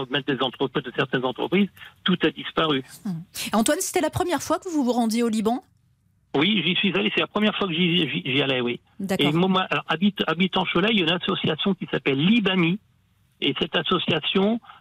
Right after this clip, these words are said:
Speaker 1: euh, demande, euh, à ce qu'on parraine des enfants parce qu'il y a plein d'enfants qui, donc, qui vivent,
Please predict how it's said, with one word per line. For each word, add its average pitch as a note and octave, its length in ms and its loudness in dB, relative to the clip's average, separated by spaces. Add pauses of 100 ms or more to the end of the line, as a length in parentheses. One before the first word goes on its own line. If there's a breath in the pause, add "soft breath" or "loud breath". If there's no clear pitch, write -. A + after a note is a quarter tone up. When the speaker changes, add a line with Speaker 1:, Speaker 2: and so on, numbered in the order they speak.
(140)
Speaker 1:
euh, C3 840 0
demande, F3 540 2
euh, B2+ 840 0
à C3+ 120 -2
ce - 80 -18
qu'on D3+ 180 -4
parraine E3+ 520 0
des D3+ 160 2
enfants D3+ 400 -2
parce C3 200 -6
qu'il C#3 260 2
y C3 80 0
a - 20 0
plein D3 220 -2
d'enfants C#3 360 -2
qui, B2+ 240 -6 (280 loud breath)
donc, B2 100 2
qui C3+ 160 -6
vivent, B2 220 -2